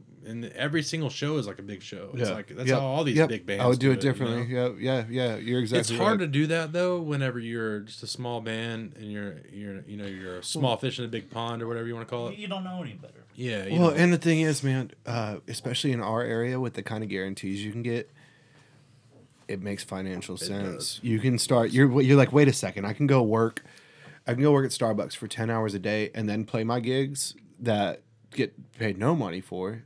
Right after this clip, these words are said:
Speaker 2: that I hope, you know, some people show up to, but I still get to play what I want. Or I can play twenty times a month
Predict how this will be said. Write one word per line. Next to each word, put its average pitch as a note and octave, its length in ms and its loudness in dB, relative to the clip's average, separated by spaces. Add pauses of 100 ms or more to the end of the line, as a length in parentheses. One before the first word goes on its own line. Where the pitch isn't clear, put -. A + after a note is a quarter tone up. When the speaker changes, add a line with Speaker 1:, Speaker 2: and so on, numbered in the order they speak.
(120)
Speaker 2:
that A2+ 120 0
I A2 120 -2
hope, A2 280 -2 (180)
you A2+ 140 -6
know, G#2 280 -4 (360)
some - 160 -4
people A#2+ 220 0
show G#2 160 -2
up C#2+ 100 -4
to, G#2 120 -4
but G2 120 -4
I D#2+ 40 -4
still - 180 -4
get G2 100 -4
to - 80 -18
play A2+ 200 -6
what G#2 120 -4
I E2+ 80 -4
want. G2+ 460 -4 (520)
Or A2+ 500 0 (440)
I G#2+ 80 -10
can C3+ 160 -4
play G2 220 -2
twenty A2 340 -6
times A2 320 -4
a G2+ 40 -4
month A2+ 460 -2